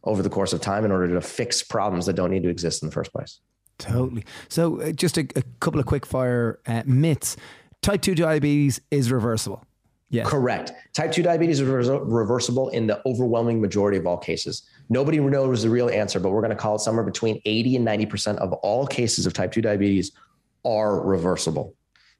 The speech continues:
Speaker 1: The other ten to twenty percent of all cases are not reversible simply because an individual's pancreas has burned out and can no longer manufacture a sufficient amount of insulin.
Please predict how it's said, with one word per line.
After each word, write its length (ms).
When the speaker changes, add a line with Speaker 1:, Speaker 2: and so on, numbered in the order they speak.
Speaker 1:
The 180
other 380
ten 180
to 60
twenty 200
percent 300
of 80
all 100
cases 580
are 140
not 520
reversible 680
simply 500
because 720
an 120
individual's 720
pancreas 800
has 220
burned 460
out 320
and 120
can 180
no 100
longer 340
manufacture 580
a 60
sufficient 440
amount 140
of 60
insulin. 400